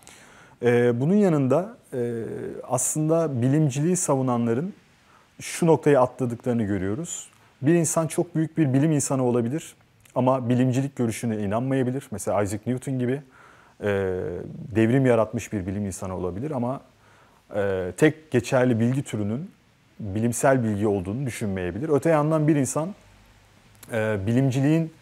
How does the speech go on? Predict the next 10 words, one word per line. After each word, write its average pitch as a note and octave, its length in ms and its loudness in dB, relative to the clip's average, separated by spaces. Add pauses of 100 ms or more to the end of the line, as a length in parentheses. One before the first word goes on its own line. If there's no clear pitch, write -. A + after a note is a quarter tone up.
(500)
doğru B2+ 240 8
olduğuna C#3 280 6
inanabilir A#2+ 480 2
ve D3 160 4
bilimden C#3+ 300 2
hiçbir E3 240 -4
şey B2 100 0
anlamayabilir. F#2+ 600 -4 (220)
Nitekim C#3+ 340 -4
Türkiye'de B2 560 0